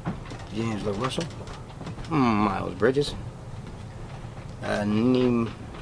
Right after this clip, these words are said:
Nehemias, and we have a Zach LaVine on the silver T minus. I doubt that is a,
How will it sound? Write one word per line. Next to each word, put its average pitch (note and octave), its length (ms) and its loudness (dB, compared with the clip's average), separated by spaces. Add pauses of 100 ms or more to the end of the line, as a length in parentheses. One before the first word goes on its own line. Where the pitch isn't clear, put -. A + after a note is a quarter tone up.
(240)
Nehemias, A#2+ 600 4 (460)
and B2 220 0
we A#2+ 80 0
have A#2+ 220 2
a A#2+ 440 4
Zach B2 240 2
LaVine B2+ 600 4
on A#2+ 120 2
the G2+ 80 -2
silver A2 440 4
T A2 160 -6
minus. G#2+ 440 -2 (2250)
I A2+ 120 -4
doubt G#2+ 280 0
that A2+ 140 0
is G#2+ 180 0
a, A2 320 -2